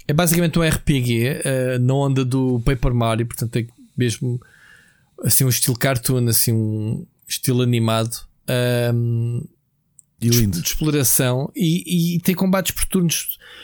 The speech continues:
Speaker 1: em que tu tens também aquela mecânica de timing, né? Que agora andamos sempre à procura nos jogos por causa do, do Mario, dar aquele toque final, né? Com mais pujança. E o jogo é muito bonito. Eu não avancei muito, pronto, eu fiz um videozinho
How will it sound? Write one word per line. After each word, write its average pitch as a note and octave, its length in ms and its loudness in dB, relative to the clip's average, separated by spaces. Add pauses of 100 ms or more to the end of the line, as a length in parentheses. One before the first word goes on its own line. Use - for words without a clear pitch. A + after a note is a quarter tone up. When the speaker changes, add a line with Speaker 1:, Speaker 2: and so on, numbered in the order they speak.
(180)
Speaker 1:
em D#3+ 120 2
que D#3 80 0
tu E3 100 2
tens E3 220 2
também D#3+ 280 2
aquela D3+ 460 2
mecânica C#3+ 460 2
de A#2+ 80 -4
timing, C#3+ 440 0
né? B2 140 0
Que - 80 2
agora A#2 220 2
andamos B2 200 0
sempre B2+ 220 0
à A2+ 40 0
procura A#2+ 440 0
nos A#2 160 2
jogos A#2 280 0
por - 60 -10
causa A#2 260 0
do, A#2 180 0
do A2+ 160 0
Mario, A#2 400 0 (600)
dar B2+ 280 2
aquele B2+ 240 2
toque C3 300 -2
final, B2+ 460 2
né? B2 280 0 (200)
Com B2+ 120 -2
mais A#2 360 0
pujança. A#2 520 0
E D3 60 0
o C#3 60 2
jogo E3+ 200 0
é G3 40 0
muito G#3+ 260 0
bonito. G#3+ 340 0 (160)
Eu D3 60 -2
não D#3+ 140 2
avancei D#3+ 340 2
muito, C#3+ 380 -2
pronto, C3 520 -4
eu B2+ 100 -2
fiz A#2 260 -2
um A#2+ 80 2
videozinho A#2+ 640 0